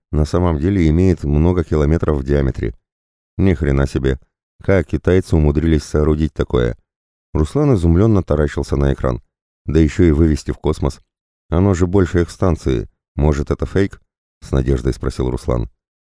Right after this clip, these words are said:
Если бы. Олег потянулся за кружками. Тебе чёрный или зелёный? Чёрный. Я тут ещё булок со столовой прихватил.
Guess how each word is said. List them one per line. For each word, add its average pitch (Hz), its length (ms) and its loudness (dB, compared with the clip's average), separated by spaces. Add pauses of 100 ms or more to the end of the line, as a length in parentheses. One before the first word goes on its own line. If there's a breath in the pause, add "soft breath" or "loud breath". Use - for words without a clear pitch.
(240)
Если 73 480 -2
бы. 60 240 -4 (440)
Олег 82 300 0
потянулся 78 480 0
за 71 120 -4
кружками. 60 520 -6 (460)
Тебе 80 240 4
чёрный 107 400 4
или 78 140 4
зелёный? 73 520 0 (400)
Чёрный. 67 460 0 (720)
Я 71 280 2
тут 101 160 0
ещё 101 260 2
булок 101 380 2
со - 100 -2
столовой 78 440 0
прихватил. 67 580 -4